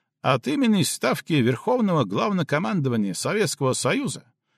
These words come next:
информирую вас, господин премьер-министр, что в настоящее время Ставка не разрабатывает и не планирует разработку ни одной крупной наступательной операции,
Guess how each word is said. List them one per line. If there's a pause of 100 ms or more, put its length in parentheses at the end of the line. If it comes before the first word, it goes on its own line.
(120)
информирую
вас,
господин
премьер-министр, (480)
что
в
настоящее
время
Ставка
не
разрабатывает (140)
и
не
планирует
разработку (260)
ни
одной
крупной
наступательной
операции,